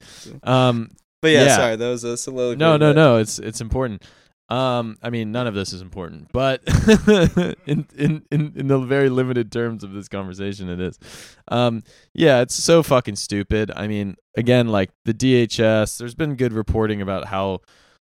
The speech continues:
Speaker 2: ineffectual and redundant and foolish the entire existence of the D H S, which, it should be stated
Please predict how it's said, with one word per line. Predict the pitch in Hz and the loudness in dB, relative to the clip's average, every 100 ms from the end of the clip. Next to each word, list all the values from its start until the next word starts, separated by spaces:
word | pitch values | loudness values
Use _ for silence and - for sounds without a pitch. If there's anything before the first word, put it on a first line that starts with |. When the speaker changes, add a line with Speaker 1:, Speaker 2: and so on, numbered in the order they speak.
| _ | _
Speaker 2:
ineffectual | - 110 - 107 104 - 107 104 | -10 -10 -6 -8 -8 -8 -6 -6
and | 98 | -8
redundant | 95 82 95 98 95 95 95 90 | -10 -6 -6 -6 -6 -6 -6 -8
and | 87 | -12
foolish | - 95 95 95 92 - | -12 -8 -4 -4 -4 -8
the | - 85 - - - | -10 -10 -10 -16 -18
entire | 92 104 98 92 | -14 -10 -10 -10
existence | 87 95 - 98 - | -14 -14 -14 -14 -14
of | 95 | -16
the | 95 | -14
D | 104 | -10
H | 101 101 | -10 -10
S, | 101 - | -14 -10
which, | 135 131 113 | -8 -8 -10
it | |
should | - 110 | -12 -8
be | 104 98 - _ _ _ - | -6 -8 -10 _ _ _ -18
stated | - 143 139 127 117 | -6 -4 -2 -4 -6